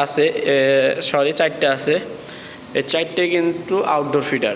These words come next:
ঠিক আছে? এখান থেকে ইনপুট হয়েছে আর এগুলো দিয়ে কিন্তু আউট হয়েছে। আমাদের ওইখান থেকে লাইনটা, এই পাশের থেকে লাইনটা সরাসরি চলে আসছে আমাদের ইনপুট ফিডারে, ঠিক আছে? ভিসিবি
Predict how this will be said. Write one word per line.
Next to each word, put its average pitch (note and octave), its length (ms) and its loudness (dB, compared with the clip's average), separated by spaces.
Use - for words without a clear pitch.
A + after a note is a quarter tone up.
ঠিক - 200 -4
আছে? C#3 280 2
এখান D#3 240 -2
থেকে E3 180 0
ইনপুট E3+ 220 0
হয়েছে F3 300 2
আর D3 140 2
এগুলো D3 240 2
দিয়ে D3+ 200 0
কিন্তু D3+ 140 0
আউট D3 280 2
হয়েছে। C#3 320 0
আমাদের E3 360 4
ওইখান F3+ 320 2
থেকে F#3 240 2
লাইনটা, F3 460 2
এই D#3 140 0
পাশের E3+ 380 0
থেকে F3 180 0
লাইনটা D#3 440 4
সরাসরি F3 460 0
চলে E3+ 200 2
আসছে D#3+ 200 0
আমাদের E3 260 2
ইনপুট D#3 340 0
ফিডারে, A2+ 400 -2
ঠিক D#3 120 0
আছে? E3+ 320 2
ভিসিবি D#3 340 0